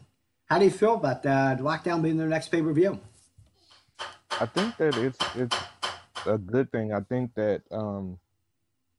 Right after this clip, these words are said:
Speaker 2: what I wanna see, and especially with building towards that, is, um, how would they do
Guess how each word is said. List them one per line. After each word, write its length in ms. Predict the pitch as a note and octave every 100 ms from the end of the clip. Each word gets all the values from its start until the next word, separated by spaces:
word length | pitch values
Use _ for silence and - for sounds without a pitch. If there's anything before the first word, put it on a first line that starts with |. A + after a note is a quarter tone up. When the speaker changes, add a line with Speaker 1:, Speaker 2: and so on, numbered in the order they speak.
| _ _ _ _ _ _ _ _ _ _ _ _ -
Speaker 2:
what 340 | A2 B2 B2+
I 140 | G#2 C3+
wanna 340 | D3 C3+ A#2
see, 460 | G2 A#2 G#2 G#2 G2+ _ _ _ _
and 880 | G#2+ G#2 G2+ G2+ G2 G2+ G2+ F#2+ G2+ - _ _ A2
especially 640 | A2+ - B2+ B2+ - B2
with 360 | G#2+ G#2+ F#2 F#2+
building 440 | A2 A#2 A2 G#2
towards 420 | - A2+ A2 G2+ G2
that, 320 | G#2+ B2 - _ _ _ _ _ _ _ _ _ _ _ _ _
is, 560 | A2+ A2+ G#2+ G#2 G2 G2 _ _ _ _ _ -
um, 640 | A2+ G#2 G2 F#2+ F#2 F2+ _ _ _ _ _ _ _ _ _ _ _ _ _ _ - - _ _
how 340 | - - A#2 B2+
would 320 | B2 B2 G2+
they 320 | A2+ G#2+ G#2 G2+ F#2+
do 560 | A2 A2+ G#2+ G2+ G2+